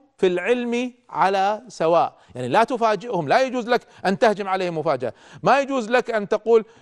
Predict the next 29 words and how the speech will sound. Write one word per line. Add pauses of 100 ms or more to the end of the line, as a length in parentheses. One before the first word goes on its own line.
"يا، (680)
آه،
معاهدون، (360)
نحن (200)
نقضنا
العهد
الذي
معكم"،
ثاني
يوم
تهجم
عليهم،
ما
يجوز. (800)
حتى
تهجم
عليهم (260)
لا
بد
أن
تخبرهم (420)
وتعطيهم
وقت
كافي (200)
بحيث (140)
أنت (200)
وهم (220)
على
سواء